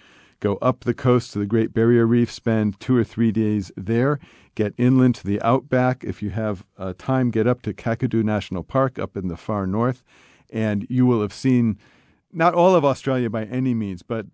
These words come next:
the best of Australia, the highlights of Australia that way. And certainly go out of your way to interact with the local people, because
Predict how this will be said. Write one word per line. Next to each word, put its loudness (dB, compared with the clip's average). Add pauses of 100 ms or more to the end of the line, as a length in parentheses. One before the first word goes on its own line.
(120)
the -2
best -2
of 0
Australia, -2
the -2
highlights -2
of -12
Australia -6
that -8
way. -8 (360)
And 0 (240)
certainly 0
go 2
out 6
of 0
your 4
way 4
to 0
interact -2
with -6
the -6
local -2
people, -4
because -4